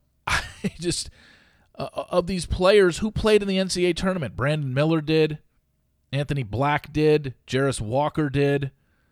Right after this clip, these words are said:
Cason Wallace did, Derek Lively did, Grady Dick,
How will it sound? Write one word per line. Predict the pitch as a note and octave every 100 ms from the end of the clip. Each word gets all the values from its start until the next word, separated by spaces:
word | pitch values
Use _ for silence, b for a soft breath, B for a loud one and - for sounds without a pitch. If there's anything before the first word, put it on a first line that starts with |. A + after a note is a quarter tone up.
| _ _ _ _ _ _ _ _
Cason | - D#3 - C#3
Wallace | A2 B2 C#3+ D#3 C#3+ A#2+
did, | C#3 C3+ C3+ B2 -
Derek | C#3 C#3 A#2
Lively | B2 D3 D#3+ D3+
did, | C#3 C#3+ C#3+ C3+
Grady | B2 C3+ C3+
Dick, | A#2 C#3+ C#3 -